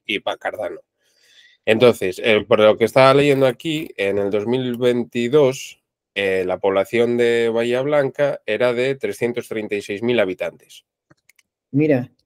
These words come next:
Speaker 1: En
Speaker 2: Mira.
Speaker 1: dos mil veintidós, según, eh, la Wikipedia, que igual me estoy
Speaker 2: Sí.
Speaker 1: confundiendo, pero bueno, la Wikipedia pone eso en el dos mil veintidós, hace dos años, ¿no? Eh, joder, si de, eh, eh, de esos trescientos treinta y seis mil habitantes,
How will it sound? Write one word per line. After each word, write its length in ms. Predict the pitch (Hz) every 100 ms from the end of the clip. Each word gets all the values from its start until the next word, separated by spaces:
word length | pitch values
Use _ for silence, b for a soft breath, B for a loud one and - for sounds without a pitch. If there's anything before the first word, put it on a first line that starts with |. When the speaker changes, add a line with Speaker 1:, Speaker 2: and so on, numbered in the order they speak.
| _ _ _ -
Speaker 1:
En 160 | 110
Speaker 2:
Mira. 80 | 113
Speaker 1:
dos 80 | 120
mil 160 | 135 135
veintidós, 500 | 131 117 107 98 92
según, 380 | 117 135 131
eh, 280 | 135 135 131
la 120 | 131
Wikipedia, 640 | 127 123 123 117 101 92 87
que 160 | 92 98
igual 280 | 101 113
me 60 | 117
estoy 160 | 113 113
Speaker 2:
Sí. 40 |
Speaker 1:
confundiendo, 520 | 110 110 120 160 104
pero 120 | 98
bueno, 180 | 110 101
la 140 | 98 98
Wikipedia 540 | 104 110 107 123 127
pone 220 | 127 135
eso 140 | 139 147
en 60 |
el 80 | 117
dos 160 | 110 120
mil 120 | 127
veintidós, 440 | 120 107 95 92
hace 180 | 101 117
dos 180 | 107 -
años, 300 | 87 85 90
¿no? 180 | 147 _ _ _ _ _ _ _ -
Eh, 680 | 120 113 110 107 107 101 92 92 82 _ _ _ _ _ _
joder, 500 | _ 113 120 127 92
si 380 | - - 107 104
de, 600 | 104 110 110 107 110 87
eh, 300 | - 120 -
eh, 360 | 117 113 113 - 107 110 _ _ _
de 180 | - 120
esos 260 | - 120
trescientos 480 | - 123 160 156 147
treinta 220 | 151 147
y 40 | 139
seis 200 | 139 139
mil 480 | 143 139 139 135
habitantes, 840 | 131 123 - 92 90 85 78 -